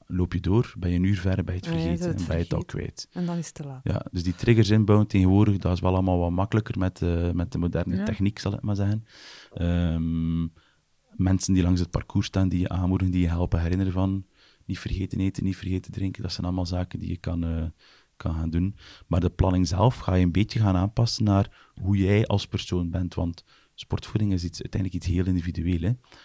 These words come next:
Speaker 1: Jij kan een hele zware zweter zijn en jij kan bijvoorbeeld heel weinig zweten, ja, dan moet je vochtinname ook al, eh, daaraan gaan aanpassen.
Speaker 2: Hm.
Speaker 1: Dus dat is een individuele planning.
Speaker 2: Ja.
Speaker 1: Er bestaat er geen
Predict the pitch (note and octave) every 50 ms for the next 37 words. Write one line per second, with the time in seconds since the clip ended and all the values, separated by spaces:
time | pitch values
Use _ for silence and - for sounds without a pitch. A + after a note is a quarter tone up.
0 | - _ _ _ - - F#2 - - F#2 F#2 F2+ F2 F#2 F2+ F2 D#2+ D#2+ F2 F2
1 | F#2+ A2 G#2+ G#2 A2 A2 A2 - A2 G#2+ A2 A2+ A2 G2+ F#2 F2+ F#2+ - - -
2 | F#2+ F#2 F#2+ F#2 F2 F2+ F2+ F#2+ F#2+ E2+ D#2 D#2+ F2+ F#2+ A2 A2 - - - G1+
3 | - - - - - - - F2 F2 F2+ F2+ - - F2 - - F#2+ - - -
4 | G#2 G2 G2 F#2+ F2+ F2+ - F2 - - F#2+ F2+ F2 F2 F2 F2 E2 E2 E2 -
5 | F#2 F2 F2 F2 E2 F2 E2+ E2 E2 D#2+ - - - - - - - _ _ _
6 | _ _ _ - F#3 F#3 G3+ - _ _ - - _ _ _ - G2 F2+ F2 F2+
7 | F2+ F#2+ - - G2 F#2+ F#2+ F2+ F#2+ F2+ F2 E2 F2 F2+ F#2 - - D#2+ D2 C#2+
8 | C#2+ - - - - - - - _ - G#3 F#3+ F#3 E2+ F#2 - - - - -
9 | F2+ - - F#2+ D#2+ F2 F2+ F2+ F2+ F2 F2